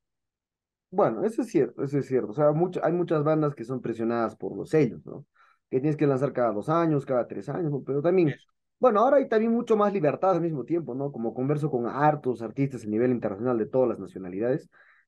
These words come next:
Speaker 1: este, bueno, ya casi la mayoría tiene libertad. Ya no es tanto como en los ochentas, donde el siguiente año tienes que presentar tu disco. Si no, fuera. Chao, noventas, fuera. Ahora ya más libertad, hay mucho más libertad. Bueno,
Speaker 2: Sí.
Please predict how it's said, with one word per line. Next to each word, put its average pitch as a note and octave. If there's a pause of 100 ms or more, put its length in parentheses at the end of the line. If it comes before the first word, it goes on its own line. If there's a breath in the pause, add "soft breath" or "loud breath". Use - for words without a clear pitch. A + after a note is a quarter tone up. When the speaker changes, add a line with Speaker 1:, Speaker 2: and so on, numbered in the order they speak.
Speaker 1:
este, -
bueno, C3+
ya C#3+
casi G3
la E3
mayoría D#3+
tiene F3
libertad. B2+ (320)
Ya A#2
no C3
es C3
tanto C3+
como G#2+
en G2
los F#2
ochentas, B2+ (280 soft breath)
donde A#2 (160)
el C3+
siguiente A3
año A3+
tienes G3
que G3+
presentar D#3+
tu D3+
disco. D#3 (600)
Si C3
no, G3+
fuera. - (280)
Chao, C#3+
noventas, D3+
fuera. C3 (240)
Ahora G3+
ya D3
más D#3
libertad, G2+
hay B2+
mucho D3
más D3+
libertad. A2+ (300 soft breath)
Bueno, -
Speaker 2:
Sí. B2